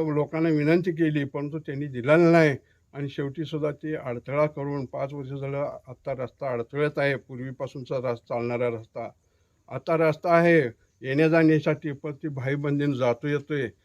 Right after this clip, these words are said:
पण तो रस्ता काय आमच्या मालकीचा नाही. आपसामध्ये त्यांनी मालकी हक्क करून त्यांच्या त्यांच्यातनी केलेला आहे, पण आम्ही भाईबंदीनं येतोय जातोय, बड्या मुश्किलं प्रेमानं त्यांच्या संग वागायला, पण आता त्या रस्त्याला सुद्धा चिखलच आहे आमच्या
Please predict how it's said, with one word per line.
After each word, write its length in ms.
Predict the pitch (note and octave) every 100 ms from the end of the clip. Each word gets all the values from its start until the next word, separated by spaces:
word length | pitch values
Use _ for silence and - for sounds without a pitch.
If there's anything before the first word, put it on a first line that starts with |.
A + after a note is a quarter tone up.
| _ _ -
पण 60 |
तो 180 | C3 D3
रस्ता 300 | C#3 B2+ D3+
काय 240 | C#3 D3+
आमच्या 380 | D3+ C#3 B2+ D3+ D3 C#3+
मालकीचा 560 | C3+ C3 A#2+ - C3+ D#3
नाही. 400 | E3 F#3+ E3+ A#2 - _ _ _ _
आपसामध्ये 580 | C3+ C3 - D3 C#3+ D3
त्यांनी 320 | C#3+ C#3 D3
मालकी 400 | D3 C#3 A#2+ -
हक्क 240 | C#3 C3+ -
करून 240 | C3 C#3
त्यांच्या 340 | C3+ C3 A2+
त्यांच्यातनी 600 | C3+ C#3+ B2 C#3+ C3+ D#3
केलेला 560 | E3+ - E3+ E3+ F3+ F3
आहे, 180 | E3 A#2 - _ _ _
पण 100 | D3+
आम्ही 200 | C#3+ D3+
भाईबंदीनं 560 | C3+ C#3 D3 D3 D3+ D3
येतोय 280 | C3 D3
जातोय, 340 | C#3+ C#3+ C3+ C#3
बड्या 300 | A#2+ B2+ C#3
मुश्किलं 440 | C#3 A#2+ - C#3
प्रेमानं 580 | C#3 C3 B2+ B2+ C3+ C#3+ C3+ _ _ -
त्यांच्या 260 | B2 D3
संग 240 | C3+ D3 C#3
वागायला, 440 | C#3+ C3 C3 C#3
पण 180 | C3+ D3+
आता 240 | B2+ -
त्या 180 | C3+ C#3+
रस्त्याला 360 | B2 A#2 C#3 B2+
सुद्धा 200 | C3 C3+
चिखलच 600 | - A#2+ - C#3 D3+ D3
आहे 140 | B2+
आमच्या 320 | A#2+ A2 -